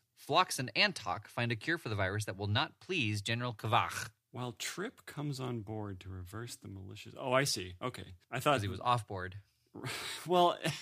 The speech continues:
Speaker 2: <laughs> we'll get into that.
Speaker 1: <laughs>
Speaker 2: Uh, <laughs> we'll get there. I don't wanna jump ahead.
Speaker 1: Right.
Speaker 2: Um,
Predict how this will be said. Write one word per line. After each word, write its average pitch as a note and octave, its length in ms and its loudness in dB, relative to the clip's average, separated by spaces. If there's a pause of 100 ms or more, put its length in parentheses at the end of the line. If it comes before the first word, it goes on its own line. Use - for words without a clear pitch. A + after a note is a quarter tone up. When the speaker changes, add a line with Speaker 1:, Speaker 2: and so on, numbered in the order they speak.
(200)
Speaker 2:
<laughs> D#3 360 4
we'll B2+ 460 2
get D#3+ 180 10
into A#2+ 220 2
that. G#2+ 320 0 (100)
Speaker 1:
<laughs> D#3 300 2 (800)
Speaker 2:
Uh, G#2+ 300 2 (840)
<laughs> - 180 4
we'll F#3+ 100 4
get C#3+ 280 0
there. G2+ 120 0
I G#2 60 2
don't A#2 100 -2
wanna G#2+ 140 -2
jump F#2 260 -6
ahead. F2+ 240 -16 (800)
Speaker 1:
Right. B2 100 2
Speaker 2:
Um, A#2 220 2